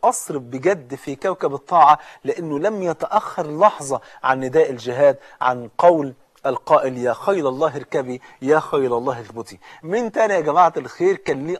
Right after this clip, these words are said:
قصر في الكوكب الجميل دوت؟ أنا عمال أقول لك منظومة قصور جميلة في كل كوكب، علشان ال-، الهمة عندك تعلى وتقول: "إن شاء الله يكون لي قصر في كل كوكب". تعال نعد يا شيخ محمود، من أول ما بدأت رمضان كوكب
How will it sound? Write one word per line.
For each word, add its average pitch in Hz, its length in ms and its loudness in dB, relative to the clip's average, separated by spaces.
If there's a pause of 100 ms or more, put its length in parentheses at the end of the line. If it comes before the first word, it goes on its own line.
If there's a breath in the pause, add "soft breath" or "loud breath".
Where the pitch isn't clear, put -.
قصر 196 320 -2
في - 100 -12
الكوكب 175 720 -4
الجميل 147 440 -4
دوت؟ 175 220 2 (240 loud breath)
أنا 208 120 4
عمال 240 200 4
أقول 240 240 4
لك 208 180 0
منظومة 185 540 -4 (120)
قصور 233 460 -4
جميلة 190 500 -2
في - 100 -6
كل 214 240 -4
كوكب، 156 380 0 (380 soft breath)
علشان 175 520 -12 (200)
ال-، 156 180 -10
الهمة 156 340 -6
عندك 139 300 -8
تعلى 135 380 0 (260 loud breath)
وتقول: 175 280 -4
"إن 214 160 -4
شاء 208 320 0
الله 156 300 0 (240 loud breath)
يكون 175 380 -8
لي - 60 -8
قصر 185 400 -10
في - 80 -18
كل 175 220 -6
كوكب". - 440 -4
تعال 208 360 2
نعد 185 220 -2
يا 160 60 -6
شيخ - 180 -14
محمود، 147 340 -6 (240 loud breath)
من 170 120 -6
أول 226 260 2
ما 175 80 -4
بدأت 170 320 -2
رمضان 147 380 0 (260 loud breath)
كوكب 208 320 -2